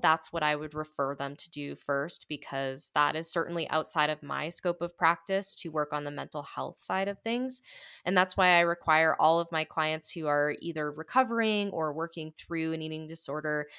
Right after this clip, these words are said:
they have to be working with a mental health professional who is actively supporting them on that, because then that gives me the ability to help support the nutrition side while they're working on the mental side of things. So that,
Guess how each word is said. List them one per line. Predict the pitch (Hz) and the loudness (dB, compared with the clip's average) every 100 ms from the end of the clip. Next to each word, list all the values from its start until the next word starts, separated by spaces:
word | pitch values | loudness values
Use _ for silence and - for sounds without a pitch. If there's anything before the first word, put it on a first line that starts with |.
| - - | -20 -2
they | 156 156 - | 0 0 2
have | 170 160 - | 4 4 2
to | 170 | -6
be | 170 | -4
working | 151 151 156 151 | -2 -2 -4 -6
with | 147 | -6
a | 151 | -6
mental | 139 - 147 | -6 -6 -4
health | 147 135 - | -2 -4 -6
professional | 147 151 - 165 165 175 - | -6 -6 -6 -2 -2 -2 -4
who | 151 - | -6 -4
is | 151 - | -4 -2
actively | 131 151 - 147 147 | -2 -2 -8 -8 -4
supporting | - 147 - 131 135 180 | -4 -6 -6 -4 -4 -2
them | 190 - | -2 0
on | 208 220 | -2 0
that, | 254 269 - - - - - | 0 0 -2 -18 -20 -20 -6
because | 196 208 196 | -2 0 0
then | 190 190 208 | 4 4 4
that | 175 - | 0 2
gives | 175 175 170 | 0 0 -2
me | 170 165 | 0 -2
the | 165 160 | 0 -4
ability | 147 147 151 156 151 | 0 0 0 -2 -2
to | 147 | -2
help | 143 151 143 | 0 0 0
support | - 151 - 156 147 | 0 -4 -4 -4 -2
the | 160 | -4
nutrition | 156 151 - 156 175 180 | -8 -10 -10 -6 -4 -4
side | - 190 190 208 208 | -4 0 2 2 0
while | 165 147 143 | 2 4 4
they're | 147 | 0
working | 143 147 - 143 - | -2 -4 -4 -10 -2
on | 143 135 131 - _ | 0 0 -4 -14 _
the | 151 | -6
mental | 147 135 - 139 | -4 -6 -6 -4
side | - - - | -2 -2 -6
of | - | -6
things. | - - 175 | -6 -6 -4
So | - 170 160 156 151 - - - _ _ - | -2 2 2 2 -4 -18 -20 -20 _ _ 0
that, | 240 269 | 4 4